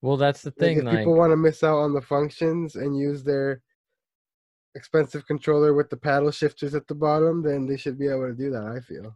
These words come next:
Speaker 1: That's true, but at the same time, it's like, you know, all these third-party companies are gonna be making their own P S five controllers.
Speaker 2: Well, yeah, and that's the point, though. Like, they, they, they're gonna, like, force everyone to rebuy shit. That's the problem.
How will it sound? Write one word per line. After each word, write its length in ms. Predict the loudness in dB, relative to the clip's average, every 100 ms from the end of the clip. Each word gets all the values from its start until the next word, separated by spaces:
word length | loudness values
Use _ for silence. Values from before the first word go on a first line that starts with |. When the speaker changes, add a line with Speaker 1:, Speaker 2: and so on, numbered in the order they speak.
| -4
Speaker 1:
That's 280 | -2 -2 -4
true, 200 | -4 -2
but 140 | -4
at 100 | -4
the 60 | -6
same 280 | -4 -4 -4
time, 540 | -4 -4 -4 -4 -6 -6
it's 280 | -8 -6
like, 460 | -2 0 0 -4 -10 _ _ _ _ _ _ _ _
you 200 | -2 2
know, 360 | 4 6 6 6
all 200 | 4 2
these 300 | 2 -4 -4
third-party 960 | -4 -4 -2 0 0 0 -2 -4 -6 -12 _ _ _ _
companies 680 | -6 -4 -2 0 0 0 -4 -2
are 220 | -2 -2
gonna 380 | -2 0 2 2
be 140 | 2
making 500 | 2 2 0 -2 0
their 200 | 0 0
own 160 | 0 -2
P 180 | 0 0
S 180 | 0 0
five 320 | 2 2 0
controllers. 580 | -10 -8 -12 -12 -12 -8
Speaker 2:
Well, 200 | -6 -2
yeah, 260 | -2 0 -2
and 140 | 0
that's 260 | -2 -2 -4
the 160 | -6
point, 540 | -6 -2 2 2 2 0
though. 200 | 0 0
Like, 200 | -2 -4
they, 140 | -6
they, 220 | -4 -6
they're 260 | -4 -6 0
gonna, 220 | 2 2
like, 200 | 2 -2
force 460 | -8 -4 0 2 2
everyone 400 | 0 2 2 2
to 80 | 0
rebuy 680 | 0 -2 -4 -2 0 -2
shit. 360 | -4 -4 -4 -4
That's 240 | -6 -6
the 100 | -12
problem. 680 | -6 -2 -2 -2 -4 -12 -18